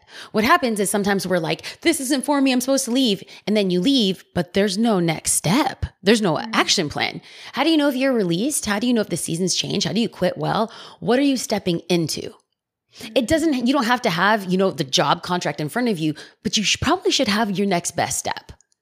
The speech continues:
Speaker 1: You probably should have a financial safety plan. You probably should outwork this with, like, your family members, your loved ones, or your spouse, because it's answering that question, "Is this the best decision for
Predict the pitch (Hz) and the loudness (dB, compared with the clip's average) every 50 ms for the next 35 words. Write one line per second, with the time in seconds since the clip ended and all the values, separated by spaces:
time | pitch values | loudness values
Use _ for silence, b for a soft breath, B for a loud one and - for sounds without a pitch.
0 | b b b b b b 214 247 - - 262 294 320 311 370 339 - - 311 240 | b b b b b b 0 0 2 6 6 6 6 6 4 4 4 4 2 2
1 | 233 233 240 214 - 175 - 190 156 156 160 165 - 143 131 - 156 151 147 - | 4 2 2 2 0 -2 -2 -2 0 2 0 0 0 -2 -2 -2 -2 -2 -2 -4
2 | 101 - - - - - - B B B B B B B 240 269 - - - - | -8 -8 -8 -8 -8 -10 -14 B B B B B B B 0 0 0 -2 -6 0
3 | - 320 349 359 349 320 339 302 - 311 262 - - 226 233 - 196 208 220 214 | 2 4 4 4 4 2 2 2 2 2 0 0 0 0 0 2 2 2 0 0
4 | 214 - 180 170 - - 180 - 139 160 - 165 - - - 226 247 233 220 208 | 0 -2 -2 -2 -2 -4 -2 -2 -2 -2 -2 -4 -2 0 0 2 2 2 2 2
5 | 202 202 196 160 175 156 175 196 202 190 214 208 208 - - 170 160 151 170 - | 0 0 0 0 0 0 2 0 2 2 0 0 0 0 0 -2 -2 -2 -2 -2
6 | - - 220 214 208 214 - - - - _ _ _ _ _ _ _ _ _ _ | 0 2 2 2 2 0 -2 -6 -8 -12 _ _ _ _ _ _ _ _ _ _
7 | _ - 185 226 - 220 202 - - - 208 190 - - B B B B B B | _ -2 -2 0 2 2 0 2 2 0 0 0 0 -4 B B B B B B
8 | 202 220 233 - 233 214 202 180 - - 233 233 - - 180 180 - _ 190 196 | 2 2 2 2 0 0 0 0 0 0 0 0 2 0 -2 -4 -2 _ 2 2
9 | 190 170 175 185 180 - 175 160 165 160 156 - - 143 - 185 170 151 165 160 | 2 2 0 0 0 0 -4 -2 -2 -2 -2 -4 -4 -4 -4 -2 0 0 -2 -2
10 | 151 - - 156 143 151 143 | -4 -4 -4 -4 -4 -4 -6